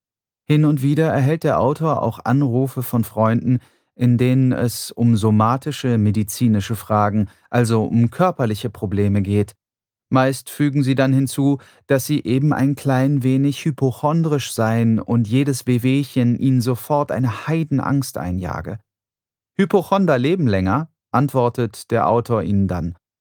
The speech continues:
Eine Antwort, die nicht nur beruhigend auf seine Freunde wirkt, sie ist auch wissenschaftlich belegt. Eine Studie zeigt, wer um seine Gesundheit fürchtet, hört rechtzeitig auf Krankheitsanzeichen und geht,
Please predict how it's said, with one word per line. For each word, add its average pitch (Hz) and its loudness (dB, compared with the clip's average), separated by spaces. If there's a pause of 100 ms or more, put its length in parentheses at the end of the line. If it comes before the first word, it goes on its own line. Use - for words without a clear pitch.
(320)
Eine 135 2
Antwort, 143 -2
die 127 2
nicht 131 0
nur 107 0
beruhigend 107 0
auf 101 -2
seine 110 0
Freunde 107 0
wirkt, 107 -2 (340)
sie 135 0
ist - -2
auch 127 -2
wissenschaftlich 127 -4
belegt. 123 -4 (640)
Eine 143 2
Studie 175 0
zeigt, - -4
wer 117 0
um 175 0
seine 180 2
Gesundheit 104 -2
fürchtet, 95 -6 (100)
hört 117 0
rechtzeitig 113 -2
auf 107 -8
Krankheitsanzeichen 107 -2
und - -4
geht, 131 -4